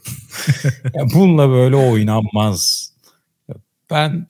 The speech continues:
hayatında sabitleri olmasını seven bir insanım. Dolayısıyla ben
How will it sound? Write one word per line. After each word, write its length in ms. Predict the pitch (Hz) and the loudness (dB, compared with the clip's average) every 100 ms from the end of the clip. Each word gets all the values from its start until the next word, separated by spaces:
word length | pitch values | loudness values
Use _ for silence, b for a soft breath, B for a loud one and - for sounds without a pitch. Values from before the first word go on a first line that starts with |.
| _ | _
hayatında 1120 | _ - 135 131 135 - 131 131 131 135 - | _ -4 -2 0 -2 -4 -6 -4 -4 -4 -8
sabitleri 1040 | - - - 127 120 120 - - 123 135 135 | -8 -6 -2 0 0 -4 -8 -4 0 0 -2
olmasını 600 | 110 107 101 98 - 110 | -4 -4 -4 -6 -4 -4
seven 460 | 120 110 104 104 95 | -4 -4 -4 -4 -4
bir 80 | 82 | -6
insanım. 460 | 85 - 80 - - _ _ _ _ _ - | -8 -10 -12 -14 -18 _ _ _ _ _ -14
Dolayısıyla 640 | - 143 131 - 120 101 104 | -6 -4 -4 -6 -6 -6 -8
ben 380 | - 156 - - | -8 -6 -8 -12